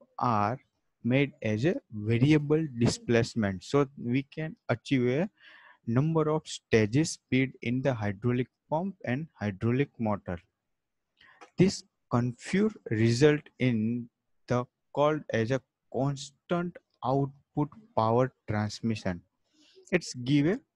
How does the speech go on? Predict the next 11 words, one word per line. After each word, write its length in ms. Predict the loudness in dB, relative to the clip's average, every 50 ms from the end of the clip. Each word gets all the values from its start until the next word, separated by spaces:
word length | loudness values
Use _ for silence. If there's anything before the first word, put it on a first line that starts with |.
| _
constant 480 | -2 0 0 -2 -4 -4 -4 -2 0 0
output 360 | 0 0 0 0 -2 -2 2 4
power, 240 | 4 4 4 4
not 160 | 2 0 -4 -4
given, 400 | -4 -2 0 0 0 -2 -2 -4
uh, 280 | -4 -2 -2 -2 -2 -2
sometime 560 | -2 -2 -4 -4 -2 -2 -2 -2 -2 -2 0
like 220 | 0 2 0 0 0 0
as 200 | 0 0 2 2 2
a 140 | 0 0 -2 -8 _ -20 -20 -20 -20 _ _
intermediate 880 | 0 0 0 2 4 4 4 6 4 4 4 4 4 4 4 2 0